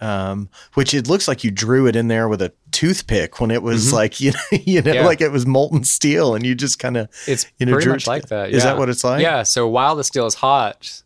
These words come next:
Speaker 2: uh, we create a topography using different dies on my hydraulic press. So I have
Speaker 1: Okay.
Speaker 2: this big machine that I built that basically has eighty-four thousand pounds of pressure,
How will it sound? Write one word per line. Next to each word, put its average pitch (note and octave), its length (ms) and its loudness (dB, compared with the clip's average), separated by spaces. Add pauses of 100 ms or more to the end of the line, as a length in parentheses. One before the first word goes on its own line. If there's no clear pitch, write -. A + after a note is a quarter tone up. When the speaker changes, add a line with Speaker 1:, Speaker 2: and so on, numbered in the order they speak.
Speaker 2:
uh, G2 260 -4
we G2+ 80 -6
create A2+ 300 -4
a - 40 -10
topography A#2 540 -2
using G2+ 560 -6
different G#2 320 -8
dies G2+ 580 -2
on A2+ 160 -8
my F#2+ 120 -6
hydraulic F#2+ 340 -8
press. G#2+ 340 -2
So - 220 -2
I G#2 80 -2
have G#2+ 60 -2
Speaker 1:
Okay. A2+ 100 -4
Speaker 2:
this G2 100 -4
big A#2+ 280 -2
machine G#2+ 400 -6
that F#2+ 100 -10
I F#2+ 80 -8
built G2 460 -8 (580)
that G2 400 -6
basically A#2 320 -2
has G2+ 220 -4
eighty-four A#2+ 420 -2
thousand A2 380 -2
pounds G#2 240 -6
of - 60 -18
pressure, G2 520 -8